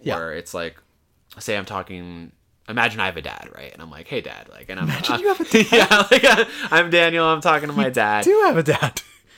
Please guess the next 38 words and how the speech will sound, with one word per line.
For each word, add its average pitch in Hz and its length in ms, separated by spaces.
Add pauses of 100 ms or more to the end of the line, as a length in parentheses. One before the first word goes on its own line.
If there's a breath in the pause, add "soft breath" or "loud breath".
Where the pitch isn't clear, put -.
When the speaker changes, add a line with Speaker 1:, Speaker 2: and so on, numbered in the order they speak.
(220 soft breath)
Speaker 2:
Uh, 202 380
I 160 80
don't. 117 380
Speaker 1:
I 269 80
mean, 175 100
Speaker 2:
So, - 60
Speaker 1:
yeah, 311 80
I 285 60
mean, 262 180
okay, 185 200
I - 40
get 139 120
Speaker 2:
so, 147 140
Speaker 1:
it. 139 60
Yeah, - 60
Speaker 2:
yeah, 156 120
Speaker 1:
sure, 104 160
Speaker 2:
but 156 120
Speaker 1:
sure. 180 80
Speaker 2:
imagine, 208 320
like, 170 120
I, 151 140
I 131 120
have 147 120
a 135 120
relationship 117 560
with - 100
my 95 120
father, 85 380
right? 85 140
Speaker 1:
I'm 147 160
your 110 100
Speaker 2:
And 87 80
Speaker 1:
dad 55 140
now. - 180
Speaker 2:
maybe, 156 340
like, 143 180
he 151 680